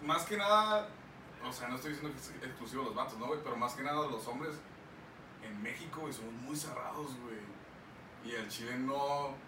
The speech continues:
por lo menos yo, güey, nunca he encontrado un medio, güey, en el que yo me sienta con la confianza de abrirme, güey. O sea, siempre tiene que ser por... Bueno, antes ya, ahorita me vale verga, ¿no, güey? Pero antes era como que si yo me desahogaba, era porque estaba hasta el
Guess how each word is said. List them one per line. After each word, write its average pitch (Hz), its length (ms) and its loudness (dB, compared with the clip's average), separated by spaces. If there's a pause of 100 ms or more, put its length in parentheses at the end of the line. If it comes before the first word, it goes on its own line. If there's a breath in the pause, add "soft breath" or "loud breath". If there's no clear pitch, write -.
(680)
por 139 180 2
lo 123 120 0
menos 135 300 0
yo, 165 180 6
güey, 190 300 2
nunca 147 320 0
he 156 40 2
encontrado 156 460 4
un 147 140 4
medio, 147 340 2
güey, 151 160 0
en 139 80 -2
el 117 100 -6
que 107 180 -6 (240)
yo 110 120 -2
me 113 120 -4
sienta 113 520 -2 (540)
con 123 140 0
la 110 120 0
confianza 107 560 -4
de 95 80 0
abrirme, 123 400 -4
güey. 113 140 -2
O 107 40 -6
sea, 110 100 -8
siempre 147 440 -2
tiene 165 280 0
que 165 100 -2
ser 165 240 0
por... 160 120 -4 (560)
Bueno, 165 180 2
antes 131 240 4
ya, 123 140 0
ahorita 131 400 -2
me 110 80 -6
vale - 220 -8
verga, 120 240 -2
¿no, 113 140 -4
güey? 156 120 -4 (580)
Pero 135 140 0
antes 123 240 -2
era 156 140 4
como 151 200 2
que 123 80 -6
si 110 280 -6 (520)
yo 127 120 0
me 165 100 2
desahogaba, 139 580 2
era 156 160 0
porque - 260 -6
estaba - 360 -2
hasta - 380 -2
el - 80 -6